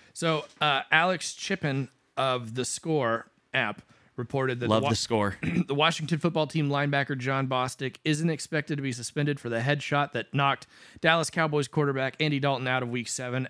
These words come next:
Speaker 1: a source told E S P N's Adam Schefter. Bostic was eject-, ejected Sunday following the hit. Dalton flew back to Dallas with his teammates but had no memory of the play.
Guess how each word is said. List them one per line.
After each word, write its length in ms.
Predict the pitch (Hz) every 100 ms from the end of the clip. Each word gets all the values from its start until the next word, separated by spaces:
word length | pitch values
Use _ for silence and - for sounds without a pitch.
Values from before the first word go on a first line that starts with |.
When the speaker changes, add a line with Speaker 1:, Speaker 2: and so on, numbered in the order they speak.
| -
Speaker 1:
a 60 | -
source 400 | - 139 123 -
told 340 | - 127 120
E 120 | 123
S 140 | 123 -
P 140 | -
N's 140 | 120 113
Adam 300 | 107 107 107
Schefter. 420 | - 107 - 92
Bostic 440 | 113 120 - 143
was 240 | 123 117 - _ - - -
eject-, 500 | 139 175 185 - _ -
ejected 680 | 135 170 135 202 220 220 175
Sunday 420 | - 190 190 185
following 600 | 175 180 170 170 160 156 147
the 100 | 135
hit. 300 | 135 139 127
Dalton 260 | 143 131
flew 200 | 135 139
back 180 | 131 127
to 80 | 127
Dallas 360 | 120 117 117 120
with 100 | 117
his 120 | 104
teammates 440 | - 117 113 110
but 120 | -
had 160 | 107 110
no 160 | 107 104
memory 300 | 104 101 95
of 120 | 95
the 60 |
play. 300 | - 98 -